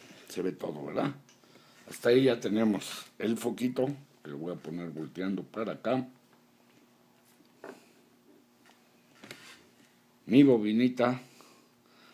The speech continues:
la bobina Tesla, mi ladrón de Julio. ¿Qué nos falta, amigos? Las baterías.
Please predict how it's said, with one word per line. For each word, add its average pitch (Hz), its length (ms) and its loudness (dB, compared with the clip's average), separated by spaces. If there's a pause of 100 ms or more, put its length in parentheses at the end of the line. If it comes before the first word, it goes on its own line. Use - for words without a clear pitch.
(200)
la 104 120 4
bobina 113 560 4
Tesla, 113 560 0 (380)
mi 98 120 -2
ladrón 107 440 2
de 98 100 0
Julio. 120 420 -4 (520)
¿Qué 131 120 6
nos 151 220 8
falta, 156 340 12
amigos? 151 420 8 (440)
Las 76 200 -8
baterías. 85 840 -6